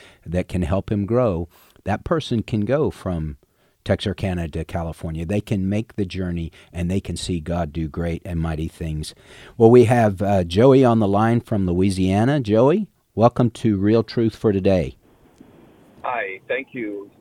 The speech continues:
Speaker 2: Uh, I'm, I'm glad to be able to talk about, uh, celebrate, celebrate recovery. I'm, uh, seventy-one, and, uh, about fifteen years ago, I was very far from God, and I was talking to a, a friend of mine who was much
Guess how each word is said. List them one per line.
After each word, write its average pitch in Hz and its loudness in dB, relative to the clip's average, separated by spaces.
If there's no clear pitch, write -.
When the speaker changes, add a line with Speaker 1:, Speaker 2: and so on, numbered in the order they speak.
Speaker 2:
Uh, 107 -4
I'm, 110 -16
I'm 104 -4
glad 110 0
to 117 -16
be 117 0
able 110 -4
to 104 -6
talk 113 -2
about, 101 -2
uh, 95 0
celebrate, 117 0
celebrate 117 -2
recovery. 107 -6
I'm, 113 -2
uh, 107 0
seventy-one, 120 0
and, 104 -6
uh, 101 -8
about 110 -2
fifteen 131 -6
years 120 -6
ago, 104 -2
I 101 -2
was 95 -14
very 120 -2
far 104 -4
from 98 -20
God, 95 -2
and 107 0
I 101 -2
was 107 -4
talking 123 -2
to 107 0
a, 98 -6
a - -8
friend 117 -2
of 104 -6
mine 101 -2
who 101 -10
was - -18
much 117 -2